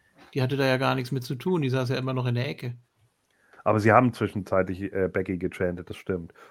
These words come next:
Speaker 2: Ob's jetzt gerade da war, weiß ich nicht, aber ich glaub, es waren Eddie Chants, ja.
Speaker 1: Hm. So, dann
Speaker 2: Aber
Speaker 1: gab's
Speaker 2: ich
Speaker 1: den
Speaker 2: hör
Speaker 1: Vers-
Speaker 2: Michael Cole auch irgendwann nicht mehr zu. Mich
Speaker 1: Nee.
Speaker 2: nervt das schon, mich nervt das schon wieder mit Boss-Time, dem dummen Idioten.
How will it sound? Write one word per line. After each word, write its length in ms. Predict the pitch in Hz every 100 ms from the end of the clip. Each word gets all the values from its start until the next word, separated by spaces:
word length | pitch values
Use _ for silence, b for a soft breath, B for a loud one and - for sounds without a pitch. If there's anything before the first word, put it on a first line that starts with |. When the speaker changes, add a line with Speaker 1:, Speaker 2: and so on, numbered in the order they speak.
| b
Speaker 2:
Ob's 180 | 98 -
jetzt 140 | 92
gerade 300 | - 101 101
da 300 | 95 98 127
war, 240 | 131 123 117
weiß 200 | 110 107
ich 80 | 90
nicht, 160 | 92
aber 120 | 98 95
ich 80 |
glaub, 160 | - 101
es 120 | 104
waren 160 | 101 92
Eddie 260 | 95 92 87
Chants, 420 | - 87 87 -
ja. 200 | 85 -
Speaker 1:
Hm. 300 | 131 110 110 _ _ _ _ _ _ _ _ _ _ _ _
So, 140 | 123
dann 160 | 117 117
Speaker 2:
Aber 140 | 120
Speaker 1:
gab's 20 |
Speaker 2:
ich 60 | 110
Speaker 1:
den 100 | 127
Speaker 2:
hör 80 | 127
Speaker 1:
Vers- 40 |
Speaker 2:
Michael 300 | 131 143 127
Cole 320 | - 127 135
auch 80 | 113
irgendwann 300 | 117 117 110
nicht 140 | 113
mehr 140 | 113 104
zu. 260 | - 123 B B
Mich 160 | 123 107
Speaker 1:
Nee. 0 |
Speaker 2:
nervt 240 | 113 123
das 100 | 120
schon, 520 | - - 110 110 110
mich 120 | 120 113
nervt 220 | 131 127
das 80 | 117
schon 120 | 117
wieder 120 | 117
mit 200 | 110 -
Boss-Time, 600 | 139 143 - - 123 120
dem 240 | 120 113 -
dummen 240 | 139 127
Idioten. 500 | 120 113 127 135 -